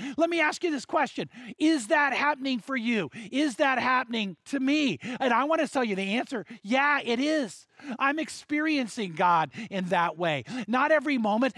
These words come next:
but not irregularly, regularly. I'm beginning to experience God moving. And when the persecution comes, I think greater miracles are happen. When the biblical pandemic hits, more amazing things will occur. It will be a time of testing,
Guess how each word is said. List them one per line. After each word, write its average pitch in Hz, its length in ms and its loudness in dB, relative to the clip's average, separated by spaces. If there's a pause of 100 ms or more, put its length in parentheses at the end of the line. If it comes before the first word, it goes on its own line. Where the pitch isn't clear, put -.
(140)
but 240 140 -2
not 240 440 2
irregularly, 233 840 0
regularly. 220 760 0 (220)
I'm 247 200 0
beginning 233 560 -4
to 294 140 -6
experience 233 560 -4 (280)
God 269 320 2
moving. 269 380 -2 (220)
And 190 220 -4
when 277 320 2
the 302 80 0
persecution 247 920 -6
comes, 214 320 -2 (200)
I 233 140 0
think 226 160 -4
greater 240 460 0
miracles 170 580 -2
are 156 120 -4
happen. 170 640 -2
When 247 160 0
the 247 60 0
biblical 277 540 -2
pandemic 226 640 0
hits, 254 220 0 (240)
more 285 380 4
amazing 185 560 0
things 165 260 -8
will 165 140 -4
occur. 156 340 -4
It 262 480 -4
will 311 280 4
be 254 160 2
a 196 80 2
time 196 280 -2
of 175 120 -4
testing, 185 420 -4